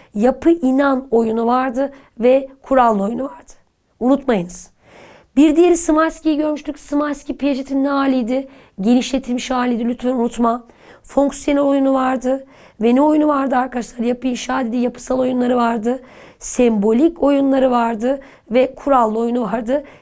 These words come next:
Kimi genişletmişti? Piaget'i. Ve kimi gördük? Hutchins. Hutchins oyunda sosyal etkileşime inanmıştı. Zor ve Takla aynı isimleriyle aynıydı. Sosyal oyun, yani model aldığı oyun.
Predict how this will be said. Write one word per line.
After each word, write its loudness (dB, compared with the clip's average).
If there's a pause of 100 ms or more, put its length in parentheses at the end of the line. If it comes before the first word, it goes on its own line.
Kimi 2
genişletmişti? -4 (220)
Piaget'i. 0 (840)
Ve 2
kimi 4
gördük? 2
Hutchins. -6 (340)
Hutchins 0 (140)
oyunda 2
sosyal -2
etkileşime -4
inanmıştı. -2 (240)
Zor 2
ve 0
Takla -2
aynı 0
isimleriyle -2
aynıydı. -4 (280)
Sosyal 0
oyun, -2 (160)
yani -4
model 0
aldığı -2
oyun. -2